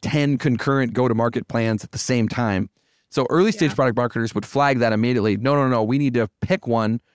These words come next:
Speaker 1: because the odds that we can even execute one go-to-market strategy,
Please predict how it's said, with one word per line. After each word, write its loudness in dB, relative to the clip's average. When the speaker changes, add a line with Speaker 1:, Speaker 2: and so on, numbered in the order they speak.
Speaker 1:
because -2
the 0
odds 2
that 2
we 2
can -2
even 0
execute -6
one 2
go-to-market 2
strategy, 0